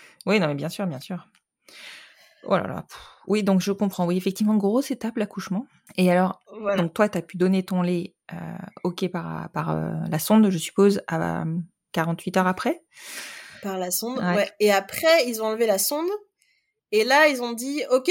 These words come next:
Speaker 2: pour le lait, mais quand même pas au sein. <laughs>
Speaker 1: Tout à fait logique.
Speaker 2: <laughs> Donc, Catherine a pu faire la première tétée. Et ça, c'était magique parce qu'on était,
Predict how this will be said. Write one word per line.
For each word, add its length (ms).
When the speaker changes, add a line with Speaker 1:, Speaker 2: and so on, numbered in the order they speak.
Speaker 2:
pour 140
le 80
lait, 200
mais 160
quand 160
même 240
pas 160
au 60
sein. 260
<laughs> 1400
Speaker 1:
Tout 180
à 100
fait 120
logique. 460
Speaker 2:
<laughs> 880
Donc, 200
Catherine 400
a 100
pu 100
faire 180
la 100
première 340
tétée. 320
Et 40
ça, 160
c'était 340
magique 720
parce 200
qu'on 140
était, 320